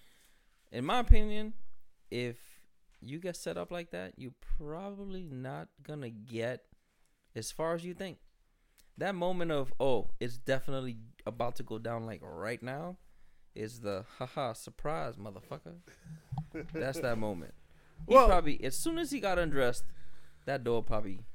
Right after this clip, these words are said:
Speaker 1: busted open.
Speaker 2: Well, from what I saw, from what I was reading,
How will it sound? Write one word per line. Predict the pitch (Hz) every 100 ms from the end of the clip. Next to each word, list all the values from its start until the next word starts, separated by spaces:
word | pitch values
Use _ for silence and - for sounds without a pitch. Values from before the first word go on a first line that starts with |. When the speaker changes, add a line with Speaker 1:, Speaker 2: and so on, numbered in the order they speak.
| - -
Speaker 1:
busted | - 120 - 123
open. | 95 - 95 - - _ - _ -
Speaker 2:
Well, | 254 277 214 -
from | - - 220
what | 226
I | - 208
saw, | 208 - 139 127
from | - 143
what | 170
I | 208
was | 151 107
reading, | 107 113 101 98